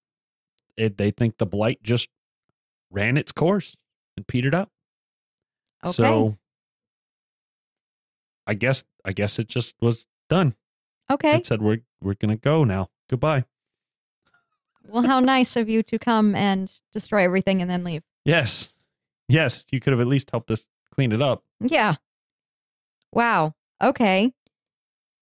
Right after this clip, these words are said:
Speaker 1: And that is a quickie on the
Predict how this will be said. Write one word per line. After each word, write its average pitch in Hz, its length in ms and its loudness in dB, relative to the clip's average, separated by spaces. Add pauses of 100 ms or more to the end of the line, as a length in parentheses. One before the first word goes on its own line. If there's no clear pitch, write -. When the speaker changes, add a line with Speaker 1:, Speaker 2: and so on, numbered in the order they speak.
(800)
Speaker 1:
And 104 200 2
that 123 280 -2 (320)
is 104 480 0 (160)
a 104 40 -6
quickie 117 480 0 (600)
on 98 360 -2
the 90 360 -8